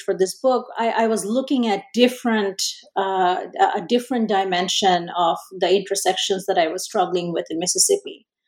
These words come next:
Um, sometimes being a woman, uh, within that Muslim community meant that I had a very narrow,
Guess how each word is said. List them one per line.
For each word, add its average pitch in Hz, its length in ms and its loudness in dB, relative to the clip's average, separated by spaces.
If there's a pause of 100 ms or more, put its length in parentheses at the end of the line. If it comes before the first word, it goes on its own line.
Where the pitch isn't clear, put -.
(1080)
Um, 254 420 -2 (720)
sometimes 294 840 0 (240)
being 254 260 2
a 214 100 2
woman, 208 580 2 (380)
uh, 185 340 2
within 247 420 2
that 202 280 0
Muslim 196 360 -2
community 190 540 2 (180)
meant 277 200 8 (180)
that 190 180 2
I 185 100 2
had 190 340 0
a 190 220 0
very 202 440 2
narrow, 196 800 0